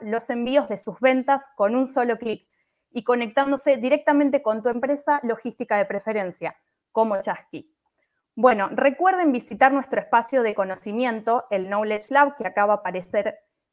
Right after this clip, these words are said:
el enlace. Allí podrán descargar mari-, materiales gratuitos relacionados al e-commerce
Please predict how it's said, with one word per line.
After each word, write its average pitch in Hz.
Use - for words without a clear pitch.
el 185
enlace. 269
Allí -
podrán 269
descargar 220
mari-, 214
materiales 202
gratuitos 233
relacionados 254
al 214
e-commerce 262